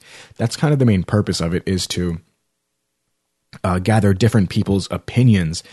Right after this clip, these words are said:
and, uh, have a dialogue between not only the host or hosts, um, and the listeners and fans of the show. That's the whole purpose of it. And, um, I mean, I, I understand the person's opinion,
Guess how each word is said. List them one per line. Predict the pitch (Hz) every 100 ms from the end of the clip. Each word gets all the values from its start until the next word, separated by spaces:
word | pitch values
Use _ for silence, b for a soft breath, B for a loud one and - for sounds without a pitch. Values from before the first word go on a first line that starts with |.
| B B _ 95
and, | 92 85 85 -
uh, | 87
have | 78 120 110
a | 95
dialogue | 87 101 104 90 87 92
between | 87 104 92 90
not | 80 98
only | 95 90
the | 82 82
host | 135 120 90 - -
or | 98 82
hosts, | - 117 90 - - b b b -
um, | 90 82 85 80 - _
and | 104 95 98
the | 104
listeners | 110 160 - 80 - - -
and | 90
fans | 120 156 131
of | 85
the | 85
show. | - 78 - - _ -
That's | 101 -
the | 110
whole | 101 110
purpose | - 120 87 -
of | - 139
it. | 67 - b b b _
And, | 92 90 87 85
um, | 87 85 80 92 _ _ _ _ _ _ _ _ _ _ _ _
I | -
mean, | 92 87 80
I, | 92 92 -
I | 90 90 90 - _ _ -
understand | 107 139 131 117 110
the |
person's | 113 98 127
opinion, | 123 101 82 85 87